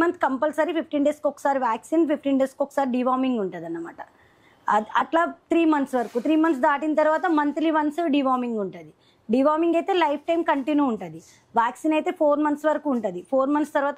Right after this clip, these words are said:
వ్యాక్సిన్ అవాయిడ్ చేయొచ్చు, అయిపోతది అన్నమాట. అప్పుడు మళ్ళీ నెక్స్ట్ ఇయర్లీ వన్స్ రెన్యువల్ ఉంటది.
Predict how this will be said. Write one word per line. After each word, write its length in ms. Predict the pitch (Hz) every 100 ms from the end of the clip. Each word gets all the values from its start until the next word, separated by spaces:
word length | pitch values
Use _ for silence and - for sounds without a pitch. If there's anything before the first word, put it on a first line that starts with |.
| 359
వ్యాక్సిన్ 400 | 302 262 - 302
అవాయిడ్ 380 | 269 226 202 202
చేయొచ్చు, 320 | 180 156 - 226
అయిపోతది 360 | 247 285 302
అన్నమాట. 340 | 247 202 175 170 - _ _ -
అప్పుడు 160 | - 294
మళ్ళీ 260 | 294 320
నెక్స్ట్ 320 | 349 285 - -
ఇయర్లీ 340 | 285 311 311
వన్స్ 340 | 320 294 302 381
రెన్యువల్ 400 | 320 262 233 196
ఉంటది. 260 | 165 151